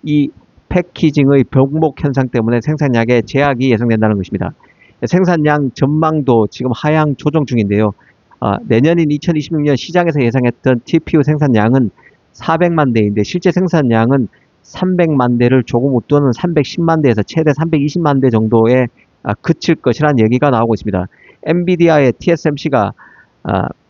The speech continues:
티에스엠씨의 그 패키징 설비가 엔비디아 물량에 집중되면서 구글 티피유가 확보할 수 있는 물량 자체가 제한적인 게 가장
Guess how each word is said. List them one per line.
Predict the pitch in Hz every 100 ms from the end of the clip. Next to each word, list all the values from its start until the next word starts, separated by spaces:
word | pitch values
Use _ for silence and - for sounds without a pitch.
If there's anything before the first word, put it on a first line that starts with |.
| _ _ _ _ _ _ _ _ -
티에스엠씨의 | 165 - 156 165
그 | 139
패키징 | 120 - 185 - 156 135 139
설비가 | 131 156 147 147 127
엔비디아 | 139 165 170 165 160 143
물량에 | 120 123 131 123 123
집중되면서 | - - 170 139 110 101 92 - _ _ -
구글 | - 147 156
티피유가 | 151 170 156 165 135 120
확보할 | 151 - 143
수 | -
있는 | 123 123
물량 | 113 135 147
자체가 | 127 - 151 117
제한적인 | - 143 127 113 113
게 | 117
가장 | 127 135 127